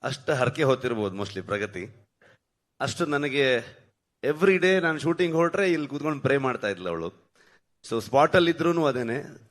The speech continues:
ಕೆಲವು ಸಲ some risky sequence ಇದ್ರೆ ಅವಳಿಗೆ ಏನಾದ್ರೂ ಮಾಡಿ ಯಾಮಾರಿಸಿ ಬರಕ್ ಬಿಡ್ತಿರ್ಲಿಲ್ಲ, "ಇಲ್ಲ ನೀನ್ ಸ್ವಲ್ಪ ಲೇಟಾಗಿ ಬಾ, ಹಂಗೆ ಹಿಂಗೆ" ಅಂತ ಅನ್ಕೊಂಡು. Because ಅಲ್ಲಿ ನೋ-, ಅಲ್ಲಿ ನೋಡಿ ನಿಶ್ ಟೆನ್ಷನ್ ಆಗ್ತಾಳೆ ಅಂತ. ಅಂತ ಎಷ್ಟೋ ದಿನಗಳು.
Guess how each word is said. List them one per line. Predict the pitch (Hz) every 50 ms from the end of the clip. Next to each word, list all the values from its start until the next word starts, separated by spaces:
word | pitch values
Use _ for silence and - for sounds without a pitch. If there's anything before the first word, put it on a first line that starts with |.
| _ _
ಕೆಲವು | - 143 151 156
ಸಲ | - 160 165 185
some | 180 - 170 147 147
risky | 143 151 151 - - 196 - -
sequence | 175 180 165 160 151 123 147
ಇದ್ರೆ | 147 143 160 165 160 143 120 104 - - - - - - - _
ಅವಳಿಗೆ | 120 131 139 131 127
ಏನಾದ್ರೂ | 139 147 165 170 165 160 156
ಮಾಡಿ | 151 151 156 151 147
ಯಾಮಾರಿಸಿ | 135 139 147 151 151 147 - -
ಬರಕ್ | 143 120 131 139 139 -
ಬಿಡ್ತಿರ್ಲಿಲ್ಲ, | 127 117 - 127 117 110 110 101 90 - - _ _ _ _ _ _ _ _ - - _ _ _ _ _
"ಇಲ್ಲ | 135 131 139
ನೀನ್ | 135 120
ಸ್ವಲ್ಪ | 107 131 147 139
ಲೇಟಾಗಿ | 131 127 131 131 135 139 127 120
ಬಾ, | 127 123
ಹಂಗೆ | 113 117 117 113 120
ಹಿಂಗೆ" | 117 117 110
ಅಂತ | 107 101 92
ಅನ್ಕೊಂಡು. | 101 104 104 95 104 101 90 92 - - _ _ _ _ _ _ _ _ _ _ _ _ _ _
Because | 131 131 160 160 151
ಅಲ್ಲಿ | 151 147 147
ನೋ-, | 147 147 -
ಅಲ್ಲಿ | 123 139 147 143
ನೋಡಿ | 147 156 170 170 175 175 160 156 147 143
ನಿಶ್ | 139 156 147 -
ಟೆನ್ಷನ್ | - 127 127 120 127 123
ಆಗ್ತಾಳೆ | 117 104 - - 98 95
ಅಂತ. | 95 90 82 - - - _ _ _ _ _ _ _ _ _ _ _ _ _ _ _ -
ಅಂತ | 113 139 160 -
ಎಷ್ಟೋ | 196 190 165 151 - - 190
ದಿನಗಳು. | 165 147 156 170 160 139 113 85